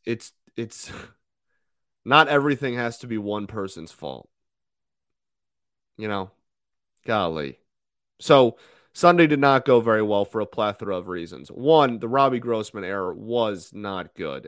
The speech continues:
And I, I did, I never cared about the streak. Everyone acted like, "Oh, the, the errorless streak is, like, some big thing." Who cares? Seriously, who cared about that?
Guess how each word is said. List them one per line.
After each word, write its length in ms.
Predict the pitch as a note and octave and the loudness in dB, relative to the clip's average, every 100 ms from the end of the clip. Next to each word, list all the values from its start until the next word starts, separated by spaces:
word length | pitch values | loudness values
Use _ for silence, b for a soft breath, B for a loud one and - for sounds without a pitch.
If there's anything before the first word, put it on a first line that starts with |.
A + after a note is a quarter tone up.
| - | -10
And 480 | A#2+ A#2+ A#2 A2+ - b b b b b _ _ - | -4 -2 -2 -6 -12 b b b b b _ _ -2
I, 220 | D3+ F#3 - _ _ _ _ _ - | 0 0 -4 _ _ _ _ _ -6
I 100 | F3+ | -2
did, 120 | A#3+ | -2
I 100 | D3+ | -4
never 280 | F#3 G3+ F#3 | -4 -4 -6
cared 420 | - - D3 D#3 | -8 -8 -4 -4
about 260 | A2+ G#2 G#2 | -2 -4 -4
the 80 | G2 | -10
streak. 500 | - - G2+ F2+ - - | -16 -12 -10 -10 -12 -10
Everyone 360 | A#2+ D#3 F3 | -6 -4 -2
acted 400 | C#3 C#3 - B2+ | -2 -4 -6 -6
like, 280 | A#2+ A2+ G#2 | -4 -4 -4
"Oh, 240 | A#2 C3+ A#2+ | -4 -4 -4
the, 180 | A2 | -6
the 160 | G2+ G2+ | -8 -8
errorless 480 | A#2+ C3+ C#3 A#2+ - | -4 -2 -2 -4 -8
streak 380 | - A#2+ A#2+ A2 | -6 -4 -4 -6
is, 100 | A2 | -8
like, 180 | A2 | -8
some 260 | - A#2+ G2+ | -6 -8 -8
big 280 | G2 A2 - | -8 -8 -6
thing." 320 | A#2+ A2 E2 _ _ | -6 -6 -6 _ _
Who 260 | A3 A#3+ - | -6 -6 -8
cares? 720 | - A#2+ F3 C3 - - - _ _ _ _ _ _ _ _ _ _ _ _ | -16 -6 -2 -2 -6 -20 -20 _ _ _ _ _ _ _ _ _ _ _ _
Seriously, 760 | - A#3+ B3 D#3+ - A#2+ G#2 E2 | -4 0 2 2 -2 -6 -6 -4
who 240 | F#3 G#3+ | -6 -6
cared 360 | - E3 E3+ D#3 | -6 -2 0 0
about 340 | A#2 F2+ - | 0 -4 -6
that? 240 | E2 C#2 | -12 -12